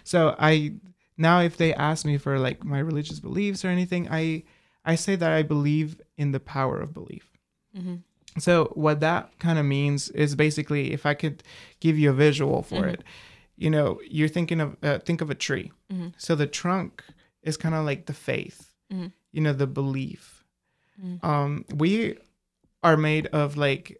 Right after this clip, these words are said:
Speaker 1: energy and, like, how, you know, we can perceive that energy a lot. Like when, for example, when there's r-, tension in a room,
Speaker 2: Mm-hmm.
Speaker 1: you know how there's that saying that you can cut, you could cut the tension
Speaker 2: With a knife,
Speaker 1: with
Speaker 2: yeah.
Speaker 1: a knife. It's that energy that you give out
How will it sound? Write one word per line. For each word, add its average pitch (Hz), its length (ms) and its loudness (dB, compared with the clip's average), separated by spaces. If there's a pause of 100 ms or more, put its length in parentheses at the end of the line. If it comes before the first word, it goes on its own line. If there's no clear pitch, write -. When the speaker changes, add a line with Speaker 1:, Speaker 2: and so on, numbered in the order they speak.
(120)
Speaker 1:
energy 151 720 -2
and, 156 160 2
like, 147 420 -2
how, 156 600 0 (200)
you 156 100 -4
know, 156 100 2
we 160 120 2
can 190 200 2
perceive 165 300 0
that 170 140 0
energy 147 360 0
a 143 100 -2
lot. 143 580 0
Like 143 220 -4
when, 143 400 0 (160)
for 147 120 -2
example, 147 300 0
when 143 120 0
there's 143 280 -2
r-, 139 120 -6 (160)
tension 156 400 0
in 151 100 2
a 156 80 2
room, 165 320 0 (120)
Speaker 2:
Mm-hmm. 196 180 -2
Speaker 1:
you 156 60 0
know 156 100 4
how 147 180 4
there's 147 300 2
that 139 240 0
saying 143 200 2
that 139 120 -2
you 139 100 -2
can 147 160 -4
cut, - 320 -4 (360)
you 147 100 -4
could - 140 -12
cut 151 240 -2
the 139 60 -4
tension 151 540 -2 (120)
Speaker 2:
With 180 120 -6
a 175 60 -4
knife, 175 260 -6
Speaker 1:
with 160 140 -4
Speaker 2:
yeah. 143 60 2
Speaker 1:
a - 20 4
knife. 143 360 -2 (540)
It's 170 220 2
that 170 360 2
energy 165 360 4
that 156 140 2
you 147 140 2
give 151 280 -2
out - 380 0